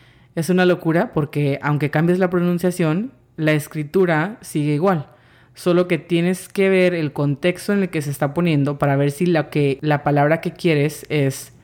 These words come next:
read o read. Read en tiempo presente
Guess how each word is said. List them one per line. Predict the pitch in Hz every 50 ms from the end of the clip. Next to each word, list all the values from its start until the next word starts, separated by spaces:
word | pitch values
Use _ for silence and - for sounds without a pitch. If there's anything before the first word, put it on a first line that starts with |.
| - - - - - - - - - -
read | - 143 143 143 143 165 202 226 269 - - - - _ - - - - - - - - -
o | - 147 139 127 123 127 123 - - - -
read. | 135 147 135 120 117 123 - - - - - - - - - - - _ - - - _ - - - - _ - _ - - - - - - - - - - - - - - - - _ _ _ -
Read | 180 208 220 233 220 190 165 151 156 175 -
en | 175 170 160 147
tiempo | 156 151 151 143 165
presente | 151 185 185 185 - 156 139 135 - 135 143 165